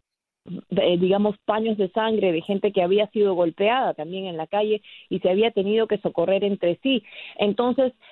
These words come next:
definitivamente hemos visto, eh, digamos, el colmo de los colmos, ¿no? Una protesta que era en contra de la violencia policial y se aplicaba la violencia policial encima de esto.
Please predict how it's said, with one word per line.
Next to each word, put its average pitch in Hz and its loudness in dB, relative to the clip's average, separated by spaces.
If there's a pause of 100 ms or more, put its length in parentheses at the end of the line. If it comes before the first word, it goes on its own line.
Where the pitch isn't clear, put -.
(120)
definitivamente 247 0 (220)
hemos 233 -2
visto, 233 -2
eh, 196 2
digamos, 214 0 (260)
el 190 0 (100)
colmo 240 0
de 202 2
los 185 -2
colmos, 202 -2
¿no? 233 -2
Una 226 0 (300)
protesta 220 0
que 196 2
era 220 4
en 214 0
contra 226 0
de 202 4
la 185 4
violencia 214 2
policial 226 0
y 202 -4
se 196 2
aplicaba 240 0
la 180 0
violencia 165 -2
policial 160 -2
encima 165 -2
de 156 2
esto. 165 -4